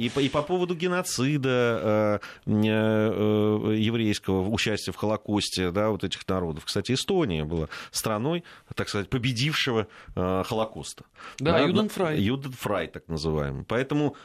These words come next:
Speaker 1: ну, зачем? Вот, э, мы, мы, мы, на-, об этом надо помнить, об этом надо говорить, это надо знать.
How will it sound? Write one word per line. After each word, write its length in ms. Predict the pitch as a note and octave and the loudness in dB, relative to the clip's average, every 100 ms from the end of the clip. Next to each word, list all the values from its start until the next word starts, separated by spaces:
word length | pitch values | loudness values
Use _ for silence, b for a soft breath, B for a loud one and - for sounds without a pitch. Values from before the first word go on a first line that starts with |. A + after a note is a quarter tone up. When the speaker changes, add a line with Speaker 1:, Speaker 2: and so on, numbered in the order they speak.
| B | B
Speaker 1:
ну, 240 | C3+ D#3+ - | 0 0 -2
зачем? 440 | A#2+ D3+ - E3 | -2 0 -2 -2
Вот, 240 | A2+ C3 - _ | -4 -6 -8 _
э, 180 | G2+ G2+ | 0 2
мы, 160 | G#2+ D3 | 2 2
мы, 260 | D#3+ D3 D3 | 4 2 0
мы, 120 | C3+ - | -6 -4
на-, 200 | A2 D3 | -4 -2
об 340 | - - A2+ | -4 -6 -4
этом 160 | E3+ G#2 | -4 -2
надо 160 | G#2 - | -4 -4
помнить, 400 | - D3+ D3 F#2 | -2 0 0 0
об 80 | |
этом 180 | F#2+ F#2+ | -2 -2
надо 220 | F#2+ E2 | -2 -2
говорить, 420 | D#2 E2 E2 B2+ G2 | -2 0 0 0 -4
это 140 | F2+ | -2
надо 220 | F2+ F2+ | -2 -2
знать. 320 | F#2 A2+ A#2+ | -2 0 -2